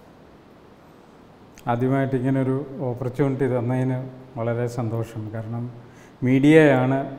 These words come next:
road സേഫ്റ്റിയെ മുന്നോട്ട് കൊണ്ടുപോകേണ്ടത്. കാരണം മീഡിയയുടെ ഒരു, ആ, ആ, റെസ്പോൺസിൽ കൂടെ കൂടുതൽ ആൾക്കാരിലേക്ക് അത് reach ചെയ്യും. road സേഫ്റ്റിയിൽ എന്നെപ്പോലെയുള്ള ആൾക്കാർ ഒരുപാട് വർഷങ്ങളായിട്ട്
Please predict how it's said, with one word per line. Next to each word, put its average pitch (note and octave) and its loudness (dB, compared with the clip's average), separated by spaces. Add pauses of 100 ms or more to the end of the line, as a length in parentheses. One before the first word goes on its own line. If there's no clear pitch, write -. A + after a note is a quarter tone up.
(360)
road A#2+ 2
സേഫ്റ്റിയെ C#3 0
മുന്നോട്ട് B2+ -2
കൊണ്ടുപോകേണ്ടത്. A2 -4
കാരണം A2 -8
മീഡിയയുടെ C3 -2
ഒരു, C3+ -2 (600)
ആ, B2+ 0 (880)
ആ, C#3 -6 (720)
റെസ്പോൺസിൽ C3 -2
കൂടെ C3 -4
കൂടുതൽ C#3 2
ആൾക്കാരിലേക്ക് B2 0
അത് A2+ -2
reach A2+ -4
ചെയ്യും. F#2+ -6 (720)
road A2 -2
സേഫ്റ്റിയിൽ C3+ 0 (840)
എന്നെപ്പോലെയുള്ള C3 2
ആൾക്കാർ C3 0
ഒരുപാട് C3 -2
വർഷങ്ങളായിട്ട് C3 -2